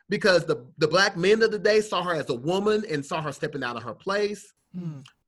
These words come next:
Speaker 1: White women saw her as being too Black, and she was doing all this work on lynching. And so,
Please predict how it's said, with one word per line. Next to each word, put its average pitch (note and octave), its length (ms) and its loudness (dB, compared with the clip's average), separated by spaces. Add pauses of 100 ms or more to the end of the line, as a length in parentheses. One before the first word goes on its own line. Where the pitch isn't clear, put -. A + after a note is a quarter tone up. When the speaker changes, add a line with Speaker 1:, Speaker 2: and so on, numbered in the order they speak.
(140)
Speaker 1:
White D#3+ 280 4
women B3 720 4
saw G3 360 0
her F#3 360 0
as D3+ 160 0
being C#3+ 400 0
too A3+ 200 -2
Black, G3+ 460 0
and D#3 100 -4
she E3+ 200 -8
was C#3+ 180 -8
doing F#3+ 240 0
all F3+ 140 2
this D3 180 -2
work F3+ 300 -6
on C3+ 180 -6
lynching. G#3+ 760 -2
And D#3 120 -4
so, G#3 380 -2